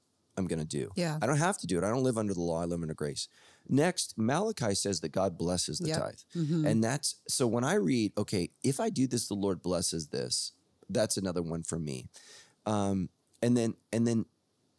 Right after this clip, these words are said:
Speaker 1: you know, next, the church needs it. If all of our tithers stop tithing, Sandals would go bankrupt tomorrow. And everyone who's not a tither needs to hear that.
Speaker 2: Mm-hmm.
Speaker 1: They're carrying a load that you're not carrying. And
Speaker 2: Mm-hmm.
Speaker 1: that's just, that's just the truth. And everyone needs to decide,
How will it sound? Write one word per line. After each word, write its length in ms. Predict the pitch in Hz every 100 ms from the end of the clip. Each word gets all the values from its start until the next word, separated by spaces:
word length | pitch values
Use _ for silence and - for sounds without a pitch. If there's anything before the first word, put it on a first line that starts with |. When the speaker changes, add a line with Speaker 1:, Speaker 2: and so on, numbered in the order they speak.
| -
Speaker 1:
you 80 | 110
know, 100 | 110
next, 500 | 139 240 - - 107
the 80 |
church 360 | 104 - 120 -
needs 320 | 98 98 -
it. 120 | - -
If 140 | 104 - _
all 240 | 113 131 180
of 80 | 165
our 120 | 123
tithers 440 | - 104 95 90
stop 300 | - 92 -
tithing, 380 | - 85 76 78
Sandals 360 | - 104 107 101
would 80 | 87
go 140 | 92
bankrupt 400 | 82 76 - -
tomorrow. 320 | 87 78 67 - -
And 120 | - 110
everyone 300 | 143 180 170
who's 140 | 117
not 140 | 120
a 40 | 135
tither 280 | 104 92 82
needs 220 | 87 -
to 80 | 80
hear 140 | 76
that. 120 | -
Speaker 2:
Mm-hmm. 460 | 170 170 165 160 185 - -
Speaker 1:
They're 180 | 113 151
carrying 420 | - 143 143 139
a 40 | 110
load 240 | 107 104
that 120 | 85
you're 120 | 98 92
not 160 | -
carrying. 340 | - 87 69 -
And 80 |
Speaker 2:
Mm-hmm. 80 | 120
Speaker 1:
that's 160 | 175 147
just, 240 | 220 - -
that's 240 | 131 139 -
just 200 | 196 -
the 80 | 104
truth. 480 | - 117 85 - - - - -
And 120 | 127
everyone 360 | 147 208 185 147
needs 240 | 127 -
to 80 | 110
decide, 580 | 101 - 101 92 87